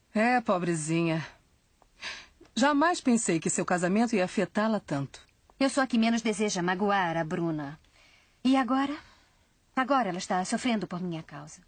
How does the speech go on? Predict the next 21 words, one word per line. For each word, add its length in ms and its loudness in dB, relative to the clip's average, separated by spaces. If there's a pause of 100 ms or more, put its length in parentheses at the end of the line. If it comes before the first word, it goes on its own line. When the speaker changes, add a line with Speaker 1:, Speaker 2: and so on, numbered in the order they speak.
(120)
Speaker 1:
Bom, 260 0
também 320 0
não 120 4
exagere. 680 0 (140)
É 100 2
a 40 4
lei 180 2
da 140 4
vida. 440 0 (880)
Bruna 380 4
tem 160 0
que 100 0
entender 440 2
que 120 -2
cedo 380 0
ou 100 -2
tarde 520 0 (160)
ela 220 2
ia 140 2
ficar 220 -2
sozinha. 680 2